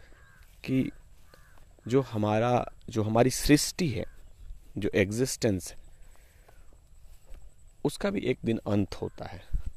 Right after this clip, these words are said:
कभी ना कभी। कई चीज़ों का संवाद अब रुक चुका है, लेकिन कौवों का संवाद जारी है, मनुष्यों का संवाद जारी है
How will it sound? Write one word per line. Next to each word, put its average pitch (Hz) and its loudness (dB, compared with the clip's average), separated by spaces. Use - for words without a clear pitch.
कभी 92 0
ना 87 -2
कभी। 92 -12
कई 190 6
चीज़ों 131 4
का 117 0
संवाद 107 4
अब 98 4
रुक 101 2
चुका 92 -4
है, 90 -4
लेकिन 101 -2
कौवों 98 4
का - -6
संवाद 90 0
जारी 87 -2
है, 87 -10
मनुष्यों 95 -4
का 92 -6
संवाद 90 -2
जारी 85 -4
है 87 -10